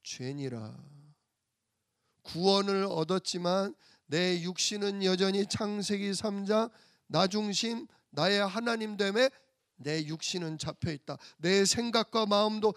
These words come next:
상당 부분 이미 거기에 각인 뿌리 체질돼서 내가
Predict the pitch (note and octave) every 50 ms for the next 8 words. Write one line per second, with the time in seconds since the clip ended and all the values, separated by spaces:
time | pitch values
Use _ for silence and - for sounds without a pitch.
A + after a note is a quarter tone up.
0 | - - - - - C4+ C#4+ C#4+ B3 C4 B3+ B3 A3+ A3+ G3+ A#3+ B3+ A#3+ - _
1 | _ _ E3+ E3+ G#3 A3+ A3+ A3+ A3+ - - F3+ F#3 F#3 F3+ G#3+ G#3 F#3+ - -
2 | F3+ D#3+ F3+ G3+ G3 - - A#3+ A3 G#3 F3+ - - - C#4 G#3 A#3 A3 G3 G3
3 | F3 - A3+ A#3+ G3+ - - - - - _ _ _ D3+ F#3+ F#3+ G#3 F3